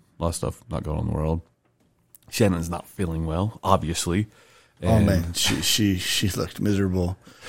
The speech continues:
Speaker 1: Well, I'm, I'm gonna say that. This will probably go up after, but even then, we're still talking about it. So,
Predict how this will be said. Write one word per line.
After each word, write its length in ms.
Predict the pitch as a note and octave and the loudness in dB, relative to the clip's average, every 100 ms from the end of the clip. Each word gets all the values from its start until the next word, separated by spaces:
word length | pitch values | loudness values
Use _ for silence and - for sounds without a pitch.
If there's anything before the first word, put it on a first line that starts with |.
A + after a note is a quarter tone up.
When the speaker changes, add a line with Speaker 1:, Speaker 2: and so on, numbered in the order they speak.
| - | 4
Speaker 1:
Well, 180 | A#2 - - - - | 6 6 4 -14 2
I'm, 180 | A#2 A#2+ | 8 8
I'm 40 | - | 8
gonna 160 | A2 | 6
say 120 | F#2+ - | 6 2
that. 160 | - | 8
This 160 | C3+ - | 8 8
will 80 | B2+ | 6
probably 300 | C3 A2 G2+ | 8 8 8
go 240 | G2 F2+ | 8 8
up 160 | - - _ - | 6 0 _ 0
after, 600 | F2+ G#2 - G#3 A2+ A#2+ - _ _ _ _ _ _ _ _ _ _ _ _ _ _ _ | 0 0 2 4 4 0 -8 _ _ _ _ _ _ _ _ _ _ _ _ _ _ _
but 120 | F#2+ | 2
even 180 | F2+ D2+ | 4 2
then, 120 | D2 D#2 | -2 -4
we're 80 | D#2+ | -4
still 200 | - - | -2 -2
talking 260 | - - | -4 -8
about 140 | C#2 - | -10 -4
it. 60 | |
So, 140 | E2 | -2